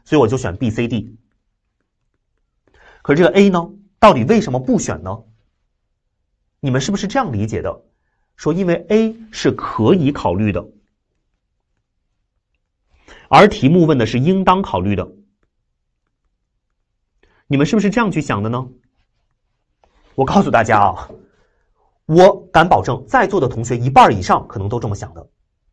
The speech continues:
这么想的也许你还做对了，歪打正着了，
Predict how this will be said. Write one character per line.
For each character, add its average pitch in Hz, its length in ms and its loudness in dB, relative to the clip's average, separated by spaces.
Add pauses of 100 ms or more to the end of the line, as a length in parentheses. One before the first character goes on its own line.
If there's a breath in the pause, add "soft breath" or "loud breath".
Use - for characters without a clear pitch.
(420)
这 330 140 2
么 285 80 4
想 101 180 -4
的 117 80 -4
也 139 80 0
许 - 100 -8
你 160 80 -8
还 104 120 -6
做 156 160 -4
对 202 120 -2
了， 107 140 -4
歪 202 240 2
打 - 160 -8
正 151 160 -8
着 98 200 -8
了， 127 220 -4